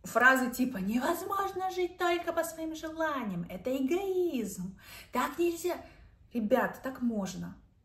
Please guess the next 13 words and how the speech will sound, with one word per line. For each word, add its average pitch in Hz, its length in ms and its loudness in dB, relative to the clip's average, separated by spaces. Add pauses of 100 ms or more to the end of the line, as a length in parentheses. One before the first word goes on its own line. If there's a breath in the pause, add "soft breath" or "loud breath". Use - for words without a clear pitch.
Просто 247 540 0
ваши 214 560 0
установки 202 760 -4
от 185 180 -8
родителей, 180 960 -8 (200)
вообще 196 240 -4
нашего 220 340 0
постсоветского 190 920 -6
пространства, 185 560 -8
они 208 180 0
все 311 380 -2
про 220 200 -2
угнетение 208 1200 2